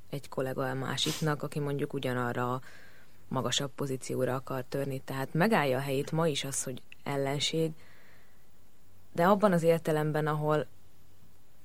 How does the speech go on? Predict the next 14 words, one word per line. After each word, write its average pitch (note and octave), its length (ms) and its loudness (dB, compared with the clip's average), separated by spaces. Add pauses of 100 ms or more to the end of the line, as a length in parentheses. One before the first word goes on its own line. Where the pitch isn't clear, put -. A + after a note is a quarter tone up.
(200)
ahogy D#3+ 280 0
itt D#3+ 220 -2
is D#3 240 2 (540)
lenne, C#3+ 520 0 (960)
abban E3+ 180 6
az F3 60 10
értelemben E3+ 500 8
talán D#3+ 260 2
szerintem C3+ 380 0
már C3 160 0
nem, B2+ 240 -2
nem D3+ 220 2
ezt B2 140 -2
használjuk. A#2+ 680 -4